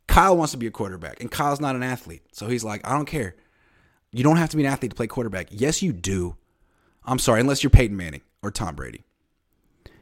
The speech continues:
Uh, Kyle is the issue here, point blank. He should be fired if he can't make a solid playoff run. As a fan of the game, it's insulting to watch this play. I think he should be forced to make a solid playoff run. Why can't you? Why not? Oh, because you don't have the quarterback? Well,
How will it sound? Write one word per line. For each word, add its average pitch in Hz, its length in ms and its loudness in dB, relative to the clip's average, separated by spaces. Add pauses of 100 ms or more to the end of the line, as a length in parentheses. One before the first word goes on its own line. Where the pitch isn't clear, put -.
(200)
Uh, 113 180 8
Kyle 143 320 10
is 123 200 10
the 123 200 10
issue 139 220 8
here, 123 160 8
point 113 220 6
blank. 107 200 4
He 120 80 0
should 110 140 0
be 98 40 0
fired 95 280 -2
if 98 60 -4
he - 40 -8
can't 98 140 0
make 95 140 -2
a - 20 -8
solid - 240 0
playoff 131 320 4
run. 127 100 4
As 110 80 2
a 104 60 -2
fan 123 200 2
of 120 60 4
the 107 60 -2
game, 101 240 2
it's 98 100 0
insulting 95 380 -2
to 90 40 0
watch 80 220 -2
this - 80 -4
play. - 300 -2 (580)
I 165 120 2
think 160 200 -2
he 127 80 0
should 107 180 -4
be 92 140 -6
forced 92 300 -8
to 95 60 -6
make 82 140 -8
a 95 40 -12
solid 58 260 -10
playoff 67 340 -6
run. 65 120 -10 (100)
Why 151 140 4
can't - 280 -2
you? - 120 -12 (640)
Why 233 240 4
not? - 260 4 (320)
Oh, 151 200 10
because 139 240 6
you 156 60 6
don't 151 60 8
have 131 80 6
the 131 60 4
quarterback? 151 480 4
Well, 190 180 0